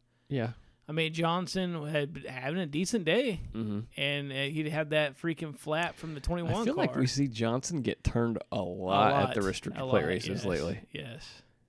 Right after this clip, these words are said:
Speaker 1: So,
Speaker 2: He's had a
Speaker 1: um,
Speaker 2: shitty tw-, twenty twenty is not his year. He's had a shitty year. All these things keep happening to him, like when he's actually doing well, and then he freaking misses a race because of covid.
Speaker 1: Mm-hmm. Yeah.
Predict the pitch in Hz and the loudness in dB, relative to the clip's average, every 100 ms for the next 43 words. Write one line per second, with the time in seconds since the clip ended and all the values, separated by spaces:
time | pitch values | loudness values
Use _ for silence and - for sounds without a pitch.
0 | _ - - 120 92 180 220 202 160 127 | _ -10 -6 -4 0 2 4 4 4 0
1 | - - 160 156 135 123 135 135 - 233 | -4 -4 0 0 0 -4 -10 -12 0 4
2 | 247 - 202 190 156 160 156 156 156 147 | 4 4 0 2 0 0 0 0 -2 -2
3 | 139 127 156 165 160 110 175 175 156 139 | -6 -6 -6 -2 -2 0 0 0 0 0
4 | 160 175 170 - _ _ - - 151 185 | 2 0 -2 -12 _ _ -20 -4 0 2
5 | - 196 - 170 151 165 185 170 175 160 | 2 -2 -2 6 6 6 0 -2 -2 -2
6 | 151 147 147 131 131 135 151 147 151 131 | -4 -4 -6 -6 -6 -6 -4 0 0 -2
7 | 123 131 170 202 _ _ - 147 151 160 | -4 0 0 0 _ _ -6 -2 0 0
8 | 147 175 160 151 147 151 170 147 135 139 | 0 -2 -2 -4 -2 -4 -4 -4 -4 -2
9 | 151 143 131 147 135 117 123 139 196 220 | -4 -6 -6 -4 -4 -6 -4 -2 0 -2
10 | 208 _ _ _ _ - 117 104 104 104 | -6 _ _ _ _ -8 -4 -2 -4 -6
11 | - _ _ - 101 85 | -16 _ _ -2 2 2